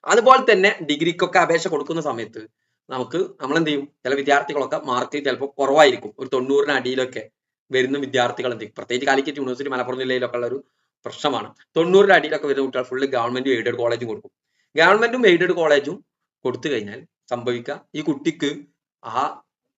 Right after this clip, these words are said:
കോളേജിൽ കിട്ടാൻ അർഹത അല്ലെങ്കിൽ ഒരു കോളേജും കിട്ടൂല. പിന്നെ പറയും, "അയ്യോ, ഇനി, ഇനി ഓപ്ഷൻ കൊടുക്കാൻ അവസരം വരുമോ?" പിന്നെ കാത്തിരിക്കാൻ. അപ്പൊ അതിനും പ്രതീക്ഷിക്കാണ്ട് ചിലപ്പോൾ സെൽഫ് ഫിനാൻസിങ് കോളേജൊക്കെ ഫുൾ ആവും. അപ്പൊ നമുക്ക്, നമ്മൾ കൊടുത്തിടുമ്പോ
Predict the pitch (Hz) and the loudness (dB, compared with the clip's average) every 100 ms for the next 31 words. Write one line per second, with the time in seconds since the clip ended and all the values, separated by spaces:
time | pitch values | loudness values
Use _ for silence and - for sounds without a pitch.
0 | 123 123 135 135 143 127 147 131 120 147 | -4 0 0 -2 -6 -6 0 0 -2 -4
1 | 147 123 117 139 - 147 156 135 127 135 | -4 -4 -6 -12 -12 -12 -10 -6 -4 -4
2 | 151 135 113 104 95 _ _ _ _ _ | -6 -10 -8 -10 -12 _ _ _ _ _
3 | _ 123 139 139 117 110 107 107 113 123 | _ -4 -2 -2 -4 -8 -10 -10 -8 -6
4 | 127 131 123 113 - 113 107 113 110 101 | -8 -8 -8 -8 -10 -12 -10 -12 -14 -14
5 | 113 104 101 101 _ _ - 120 131 113 | -12 -10 -10 -12 _ _ -6 -4 -2 -2
6 | - 120 - - _ _ _ _ _ 117 | -4 -6 -8 -10 _ _ _ _ _ -4
7 | 123 147 170 147 135 135 143 135 127 131 | -2 0 -2 -2 -2 -2 -4 -4 -4 -4
8 | 123 123 120 120 113 113 113 - 101 87 | -4 -4 -8 -8 -10 -12 -16 -14 -12 -12
9 | - _ _ _ 185 170 170 - - _ | -14 _ _ _ 2 2 2 -8 -14 _
10 | _ 156 170 202 165 135 - 185 123 | _ -2 0 4 2 0 2 2 2